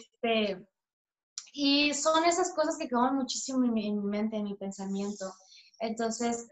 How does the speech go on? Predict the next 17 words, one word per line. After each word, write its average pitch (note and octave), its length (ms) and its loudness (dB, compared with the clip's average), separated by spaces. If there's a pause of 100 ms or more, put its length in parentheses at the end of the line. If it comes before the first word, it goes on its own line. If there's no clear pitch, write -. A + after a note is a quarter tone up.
recuerdo A3 360 2
que A#3 60 -2
hasta A3+ 180 -2
me G3+ 160 0
decían, G#3+ 280 -2
"No, A3 60 2
a A3 60 2
mí A#3 60 2
me A#3+ 160 2
gustan B3+ 240 0
de A#3 120 -2
pelo A3 220 0
largo". G3+ 500 0 (360)
Y A3+ 100 -8
pues B3 220 0
yo C4 120 0
traía, D#4 280 0